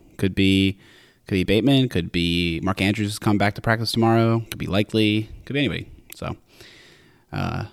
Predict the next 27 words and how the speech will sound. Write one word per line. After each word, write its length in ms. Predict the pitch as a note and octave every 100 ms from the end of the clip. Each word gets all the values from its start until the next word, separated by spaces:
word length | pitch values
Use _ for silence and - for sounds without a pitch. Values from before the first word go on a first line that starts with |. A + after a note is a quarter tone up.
| _
Nelson. 460 | G2 G2+ - A#2 A#2 _ _ _ _ _ _ _
Lots 140 | F#2+ G2+
of 80 |
options. 440 | D#2+ D#2 G2+ - - _ _ _ _
Dobbins. 560 | - F2 G#2 A2 A2+ - _ _ _ _
Ooh. 340 | A#3 D#4+ D4+ F3+ - - _ _ _ _
All 80 | F2
right. 160 | D#2+ - _ - - - - -
Here's 140 | - D3
my 100 | C#3
bold 180 | B2+ A2
prediction. 280 | A2+ -
I'm 60 | A2
gonna 100 | A2+
flip 180 | - G#2+
it 40 |
to 100 | G#2
the, 220 | G#2 G2+
uh, 120 | F#2+ F#2
defensive 360 | F#2 G2+ F2+
side 180 | F#2+ F#2
of 60 | F#2
the 60 |
ball. 300 | F2 F2 F2+ - - - _ _ _ _ _ _ -
I'm 80 |
gonna 160 | C3+ D3+
say 560 | - B2 A2+ G#2+ G#2